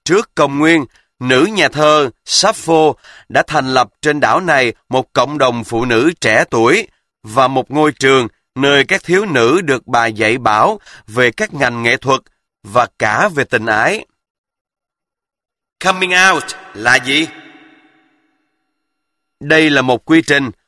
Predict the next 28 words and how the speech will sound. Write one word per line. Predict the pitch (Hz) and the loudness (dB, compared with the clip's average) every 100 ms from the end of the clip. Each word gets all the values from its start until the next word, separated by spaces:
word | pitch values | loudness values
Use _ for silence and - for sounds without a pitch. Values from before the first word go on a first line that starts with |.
| _ _ - | _ _ -4
Một | 127 123 | -2 0
cậu | 123 123 - | 0 -2 0
trai | 160 170 147 - _ - | 0 2 -2 -8 _ -4
hoặc | 135 127 | -2 -2
một | 135 120 | -4 -6
cô | - 143 | -2 -2
gái | 131 139 190 | 0 0 0
nhận | 214 147 113 127 | -2 -2 -2 -2
ra | 135 151 | 0 0
rằng | 139 135 127 - _ | 2 0 -2 -8 _
cậu | - 117 | -2 0
ấy | 135 143 220 - | 2 2 0 -6
hay | 127 147 | -4 -2
cô | 135 135 | 0 2
ấy | 131 196 220 - _ - | 2 2 -2 -12 _ -2
có | 131 | 0
khuynh | 196 160 131 | 0 -2 -2
hướng | 135 175 170 | -2 -2 -2
đồng | 120 | -2
tính, | 107 127 190 - _ _ - | 0 -2 -2 -10 _ _ -10
coming | 156 160 160 170 185 | -4 -2 0 0 0
out. | 156 _ _ _ _ _ _ _ - | -4 _ _ _ _ _ _ _ -2
Có | 139 180 | 0 0
xuất | 214 220 | 0 -2
xứ | - 170 214 | 2 2 2
từ | 143 | 0
tiếng | 123 135 190 | 0 -2 -4
Anh | - 160 | -4 -4